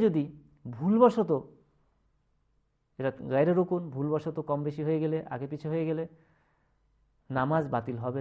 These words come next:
না। তার জন্য অন্য বিধান রয়েছে যা নিজের স্থানে আমরা বলবো। এবং তারতিবের সাথে সাথে মোয়ালাত, অর্থাৎ একের পর এক কোনো ব্যবধান বা ফাসলা না দিয়ে, সময়ের পার্থক্য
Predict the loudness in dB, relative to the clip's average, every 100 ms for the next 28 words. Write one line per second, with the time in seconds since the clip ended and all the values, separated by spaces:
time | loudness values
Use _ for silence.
0 | -8 -10 -8 -4 -4 -4 -8 -8 -8 -6
1 | -6 -4 -4 -4 -4 -6 -8 -16 -20 -20
2 | -20 -8 -4 -4 -4 -4 -6 -6 -2 0
3 | 0 0 -2 -4 -8 -18 -20 -20 0 6
4 | 8 8 4 -12 -20 _ _ _ _ _
5 | _ 4 6 4 2 2 -2 -2 0 2
6 | 4 4 6 4 2 -8 -20 _ -4 4
7 | 4 4 -16 _ _ _ _ _ _ _
8 | _ _ _ _ -6 2 2 4 0 0
9 | -2 -2 -4 -4 0 -2 -4 -10 _ _
10 | -18 4 6 8 6 6 4 0 -10 -8
11 | -8 0 -2 0 2 2 0 -12 _ _
12 | _ _ _ 4 8 10 8 6 2 -10
13 | -20 _ _ _ _ _ _ _ -4 0
14 | 2 2 2 0 -2 -2 -4